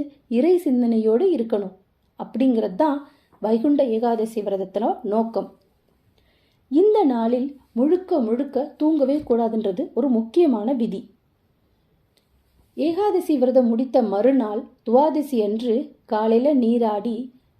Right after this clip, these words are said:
திருமணிட்டு துளசி தீர்த்தம் அருந்தணும். இன்று, அதாவது அந்த ஏகாதசி முடித்த அடுத்த நாள் துவாதசி அன்று எடுத்துக்கொள்ளும் விரதம் பாரணை அப்படின்னு சொல்லப்படுது. பாரணைனா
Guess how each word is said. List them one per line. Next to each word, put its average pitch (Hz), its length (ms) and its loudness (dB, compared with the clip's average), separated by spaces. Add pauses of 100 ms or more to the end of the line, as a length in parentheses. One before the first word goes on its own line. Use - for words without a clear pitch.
திருமணிட்டு 320 720 2 (480)
துளசி 294 360 0
தீர்த்தம் 247 420 -4
அருந்தணும். 208 460 -4 (1120)
இன்று, 302 440 4
அதாவது 233 420 0
அந்த 233 200 0 (200)
ஏகாதசி 254 580 0
முடித்த 220 360 -2
அடுத்த 226 320 -2
நாள் 220 200 0
துவாதசி 233 480 0
அன்று 226 240 -4
எடுத்துக்கொள்ளும் 226 720 0
விரதம் 214 420 0 (480)
பாரணை 254 500 2
அப்படின்னு 208 360 -4
சொல்லப்படுது. 208 560 -4 (600)
பாரணைனா 220 640 0